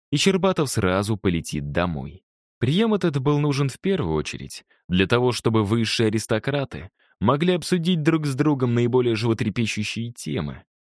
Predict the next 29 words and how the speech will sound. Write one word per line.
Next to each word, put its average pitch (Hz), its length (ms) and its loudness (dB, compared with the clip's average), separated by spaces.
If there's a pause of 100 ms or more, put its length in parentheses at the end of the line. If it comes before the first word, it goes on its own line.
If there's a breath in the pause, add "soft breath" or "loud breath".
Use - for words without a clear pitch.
и 151 80 0
составить 170 640 -2
план 98 440 0
дальнейших 85 640 0
действий, 76 640 -8 (220)
а 143 140 0
не 165 100 4
для 160 240 2
отдыха 92 580 -8
и 85 120 -4
пустой 78 400 -2
болтовни. 80 680 -4 (520)
"Союзников?" — 117 880 -2
улыбнулся 82 540 0
я. 71 260 -6 (320)
"Уже 90 220 2
успели 101 400 0
посмотреть 98 640 0
речь 92 320 -2
моего 92 240 2
друга, 95 340 2
его 95 160 4
величества 95 560 0
Бьорна 92 480 0 (100)
Инглинга?" 78 640 -4 (1000)
"Честно 120 380 2
говоря, 123 360 2
да. 85 380 -4 (800)
Признаюсь, 92 800 -2